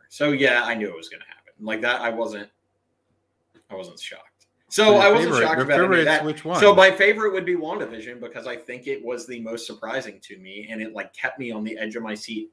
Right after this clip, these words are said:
Speaker 1: every single week up until the last episode.
Speaker 2: You can go
Speaker 1: Um,
Speaker 2: back and listen to that. It's on,
Speaker 1: Yeah,
Speaker 2: uh,
Speaker 1: you, you can
Speaker 2: Spotify.
Speaker 1: totally go back.
Speaker 2: <laughs>
Speaker 1: Yeah, I mean, the amount of times that we talked about it is insane.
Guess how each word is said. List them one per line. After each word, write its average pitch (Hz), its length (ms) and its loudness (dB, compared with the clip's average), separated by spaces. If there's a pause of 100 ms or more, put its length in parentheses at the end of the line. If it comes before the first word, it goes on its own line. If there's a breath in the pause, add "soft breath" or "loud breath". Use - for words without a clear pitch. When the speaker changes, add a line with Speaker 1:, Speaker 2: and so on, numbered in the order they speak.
(100)
Speaker 1:
every 107 420 -6
single 98 540 -14
week - 300 -12 (280)
up 120 140 -4
until 120 220 -4
the 117 140 -4
last 117 280 -4
episode. - 480 -16 (720)
Speaker 2:
You 123 80 -4
can 131 180 -2
go 135 120 2
Speaker 1:
Um, 139 60 -2
Speaker 2:
back 143 200 2
and 135 160 0
listen 143 240 -6
to 151 140 -10
that. 151 300 0
It's 117 220 -8
on, 131 60 -2
Speaker 1:
Yeah, 156 220 6
Speaker 2:
uh, 120 60 0
Speaker 1:
you, 131 100 -4
you 139 80 -4
can - 80 -10
Speaker 2:
Spotify. 151 320 4
Speaker 1:
totally 117 400 4
go 165 180 4
back. 160 300 4
Speaker 2:
<laughs> - 0 -
Speaker 1:
Yeah, 139 240 2
I 127 160 2
mean, 139 180 -2
the 139 80 0
amount 135 320 -2
of 139 100 -4
times 143 300 -8
that 139 100 -6
we 123 120 -8
talked 127 320 -6
about 104 260 -12
it 110 140 -12
is 120 160 -14
insane. - 460 -20